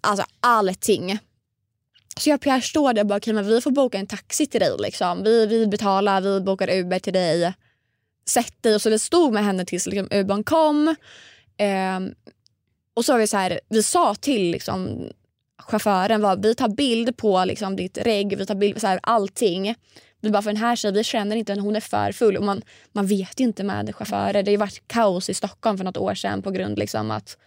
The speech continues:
chaufförer tog, ja, ni fattar.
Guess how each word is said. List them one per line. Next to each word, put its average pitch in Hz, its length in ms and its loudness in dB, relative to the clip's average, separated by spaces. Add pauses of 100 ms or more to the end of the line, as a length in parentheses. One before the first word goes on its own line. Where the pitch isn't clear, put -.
(260)
chaufförer 196 500 0
tog, 196 540 0 (840)
ja, 190 220 0 (240)
ni 202 120 2
fattar. 202 340 -2